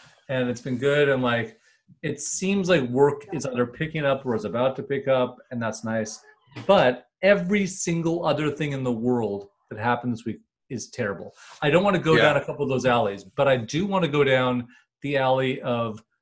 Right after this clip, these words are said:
Speaker 1: the humpback whale in the Gulf of Saint Lawrence. You know what I'm talking about?
Speaker 2: No.
Speaker 1: Okay, so a couple days ago, uh, in Montreal, there was a,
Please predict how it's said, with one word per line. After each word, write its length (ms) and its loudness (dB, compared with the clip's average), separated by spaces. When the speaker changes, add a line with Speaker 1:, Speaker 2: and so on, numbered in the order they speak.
Speaker 1:
the 160 -2
humpback 680 -2
whale 640 2
in 140 -4
the 60 -4
Gulf 280 0
of 100 -12
Saint 200 -6
Lawrence. 440 -8
You 60 -6
know 60 -6
what 100 -8
I'm 40 0
talking 180 -4
about? 260 -6
Speaker 2:
No. 580 6
Speaker 1:
Okay, 320 2
so 460 2
a 80 -6
couple 280 -2
days 280 0
ago, 420 -8
uh, 220 -4
in 120 -4
Montreal, 760 -2
there 180 -2
was 500 2
a, 440 -2